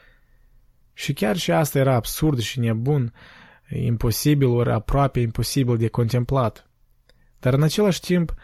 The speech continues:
în tot absurdul ăla era o lecție că noi ne-am găsit cu toții într-o tragedie colectivă unde un sentiment de demnitate comună era pus sub pericol. O legătură între oameni care trebuia să fie apărată și menținută.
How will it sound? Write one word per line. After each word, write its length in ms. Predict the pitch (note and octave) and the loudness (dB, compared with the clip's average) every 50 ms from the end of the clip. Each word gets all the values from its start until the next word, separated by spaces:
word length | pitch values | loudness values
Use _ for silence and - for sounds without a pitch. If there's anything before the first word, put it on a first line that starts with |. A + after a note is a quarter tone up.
| - - - - | -14 -20 -14 -4
în 140 | - C#3+ C3+ | -2 -2 0
tot 220 | C3 - F#3 F3+ - | 0 0 -2 0 0
absurdul 680 | D#3 - - - - - D#3 D3 C#3 B2 B2 B2 A#2+ | -2 -2 -2 -6 0 2 2 4 4 4 4 4 4
ăla 280 | A#2+ B2+ B2 A#2+ A#2 A2+ | 4 4 4 4 2 2
era 260 | A2+ A#2 A#2+ C3 C3 | 2 2 2 4 4
o 80 | B2+ B2+ | 4 4
lecție 580 | B2 B2 B2+ C#3 C3 - - C3 B2 A#2 A#2+ _ _ _ _ | 4 4 4 2 0 0 -2 0 0 0 -2 _ _ _ _
că 160 | - - B2+ | -4 -2 0
noi 340 | B2+ B2+ B2+ C3+ D3 D3+ D3 | 2 2 4 4 4 4 4
ne-am 240 | C#3 C3+ C3 B2 B2 | 2 2 2 2 2
găsit 360 | A#2+ B2 A#2+ - - C#3+ - | 2 0 0 0 -2 -2 -2
cu 120 | - - | -2 -6
toții 520 | A#2+ - _ - - D#3+ E3 D#3+ - - C3 | -6 -6 _ -2 0 0 0 0 0 -2 -2
într-o 240 | B2 A2+ B2 A#2+ | 0 0 0 -2
tragedie 640 | A#2 - - C3 B2 A#2 A#2 B2 A#2+ B2 C#3 C#3+ C3 | -2 -2 0 0 2 2 2 2 2 2 2 2 2
colectivă 600 | - - B2 A#2+ A#2+ - - - D3 D3 C3+ C3 | 2 0 0 0 0 -2 -2 -2 0 0 2 2
unde 340 | A#2+ A#2+ B2 B2 A#2+ B2 A#2 - - - - - - - | 0 2 2 0 0 0 -2 -4 -10 -20 -20 -20 -12 -4
un 100 | - B2+ | -2 -2
sentiment 640 | A#2+ - - C#3 C3+ B2+ - D3 D#3 E3 D#3+ D3+ C3+ | -2 0 0 0 0 2 2 2 2 4 2 2 2
de 100 | A#2+ B2+ | 0 0
demnitate 640 | A#2+ A#2 B2+ A#2+ B2 B2 A#2 - C3+ B2+ A#2 B2 | 2 2 2 2 2 0 0 0 0 0 0 -2
comună 440 | A2+ - - B2 C3 D3 D#3 D#3 D3 | -4 -2 0 0 2 2 2 2 2
era 240 | C3 B2+ B2+ C3+ C3 | 2 2 2 2 0
pus 320 | - _ - - C#3 B2+ | -2 _ -4 -2 -2 -2
sub 280 | - - - C3 A2+ - | -4 -4 -4 -4 -6 -6
pericol. 640 | - - - C3 C3 B2+ A#2 - - G#2 G2+ A2 - _ _ _ _ _ _ _ _ _ _ _ _ _ _ _ - - - - - - - | -6 -2 0 2 2 2 0 -2 -4 -6 -6 -6 -12 _ _ _ _ _ _ _ _ _ _ _ _ _ _ _ -20 -20 -18 -18 -18 -12 -6
O 80 | - C3+ | -2 0
legătură 440 | C3+ D3 D3+ F3 E3 - G#3 G3+ F#3+ | 2 2 2 0 0 0 2 2 2
între 240 | F3 C#3+ D#3 C#3+ | 2 2 2 2
oameni 520 | C3 B2 A#2 B2 C#3 D3 D3 C#3 B2+ A#2 A#2 | 2 2 2 2 2 2 2 0 -2 -4 -4
care 240 | - - B2 B2 A#2 | -4 -2 -2 -2 -2
trebuia 340 | - C3 C3 B2 C3+ C#3 | -2 -2 0 0 2 0
să 160 | C3+ - - B2 | 0 -2 -4 -6
fie 200 | - - C3+ B2+ | -4 -4 -2 -2
apărată 580 | A#2+ A#2 - - A#2 A#2+ C3+ C#3 C3 - C3 | -2 -2 -2 -2 -2 0 0 0 -2 -2 -4
și 180 | A#2 - - B2 | -6 -4 -4 -4
menținută. 680 | A#2 A#2 A2+ - - B2 B2+ C#3 B2+ - - A#2 A2+ | -2 -2 -2 -2 -2 -2 0 0 -2 -4 -8 -16 -16